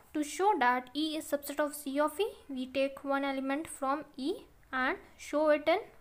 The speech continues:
C of E। So let X belongs to E। X किस में बिलोंग करता है? E में बिलोंग करता है। ओके,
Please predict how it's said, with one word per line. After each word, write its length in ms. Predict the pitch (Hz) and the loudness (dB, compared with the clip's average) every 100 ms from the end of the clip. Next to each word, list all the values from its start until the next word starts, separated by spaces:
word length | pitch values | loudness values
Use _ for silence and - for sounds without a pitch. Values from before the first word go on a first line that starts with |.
| - - | -20 -16
C 240 | - 277 269 | -4 2 4
of 140 | 262 214 | 2 -4
E। 80 | 202 - - - - - - | -16 -20 -20 -20 -20 -20 -6
So 200 | - 262 | -2 4
let 260 | 285 392 - - | 4 4 0 -4
X 220 | 285 285 | -2 0
belongs 360 | 294 294 302 330 | 0 0 -2 -6
to 80 | - | -4
E। 160 | 302 - - - - - - - - 269 | -6 -6 -14 -20 -20 -20 -20 -20 -6 -4
X 140 | 277 - | -2 -2
किस 200 | 294 285 | -2 -2
में 120 | 311 | 0
बिलोंग 200 | 302 302 | 4 2
करता 240 | 302 294 320 | 2 0 0
है? 160 | 302 | 0
E 80 | 247 | -2
में 180 | 247 262 | -4 0
बिलोंग 260 | 277 277 277 | 2 2 2
करता 260 | 277 277 | -2 -2
है। 120 | 294 - - - - - 240 | -2 -4 -18 -20 -20 -12 -10
ओके, 260 | 233 320 | -6 -6